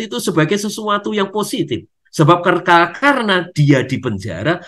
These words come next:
justru pewartaan Injil itu malah berjalan lebih cepat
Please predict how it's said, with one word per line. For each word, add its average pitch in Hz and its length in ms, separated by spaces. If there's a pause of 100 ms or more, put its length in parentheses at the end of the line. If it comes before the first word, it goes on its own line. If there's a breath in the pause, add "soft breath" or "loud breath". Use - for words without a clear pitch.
(160 loud breath)
justru 165 320
pewartaan 160 720
Injil 151 400
itu 143 320
malah 139 400
berjalan 131 800
lebih 120 400
cepat - 400